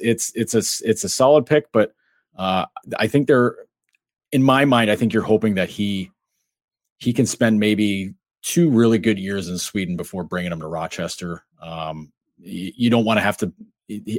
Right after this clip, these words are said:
have, feel like you have to do what you did with, with Rosén, where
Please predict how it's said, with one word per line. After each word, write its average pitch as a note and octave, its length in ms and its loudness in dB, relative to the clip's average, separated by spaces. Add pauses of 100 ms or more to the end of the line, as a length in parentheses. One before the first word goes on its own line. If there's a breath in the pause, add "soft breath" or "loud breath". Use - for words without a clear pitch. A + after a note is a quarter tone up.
have, A#2 280 -2
feel C#3+ 260 2
like B2 160 2
you A2 60 2
have G#2+ 200 -2
to G#2+ 80 -6
do G#2+ 120 -2
what F2 100 -6
you F2 60 -8
did F2+ 180 -8
with, - 200 -14
with G2+ 220 -6
Rosén, F2+ 540 -4 (500 loud breath)
where F2 460 0